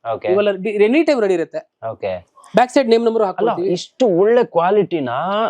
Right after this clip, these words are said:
Speaker 1: ಅಷ್ಟು ಕಡಿಮೆ ಬೆಲೆ ಕೊಡ್ತೀರಲ್ಲ ನೀವು, ಇದು ನಿಮ್ಗೆ ವರ್ಕೌಟ್ ಆಗತ್ತಾ ಅಂತ?
Speaker 2: ಸರ್, ಅಂದ್ರೆ
Speaker 1: ಹಾ.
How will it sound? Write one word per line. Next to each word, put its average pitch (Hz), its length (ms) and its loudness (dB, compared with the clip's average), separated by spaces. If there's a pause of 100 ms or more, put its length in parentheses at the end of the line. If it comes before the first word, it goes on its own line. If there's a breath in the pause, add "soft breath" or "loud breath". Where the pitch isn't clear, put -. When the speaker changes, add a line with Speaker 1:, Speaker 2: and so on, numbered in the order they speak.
(120)
Speaker 1:
ಅಷ್ಟು - 480 -4
ಕಡಿಮೆ 233 340 2
ಬೆಲೆ 220 260 -2
ಕೊಡ್ತೀರಲ್ಲ 147 500 -6
ನೀವು, 131 200 -2
ಇದು 262 140 2
ನಿಮ್ಗೆ 233 260 2
ವರ್ಕೌಟ್ 269 340 2
ಆಗತ್ತಾ 185 320 -4
ಅಂತ? 107 260 -12 (160)
Speaker 2:
ಸರ್, 233 340 -2
ಅಂದ್ರೆ 226 520 0 (220)
Speaker 1:
ಹಾ. 135 280 -6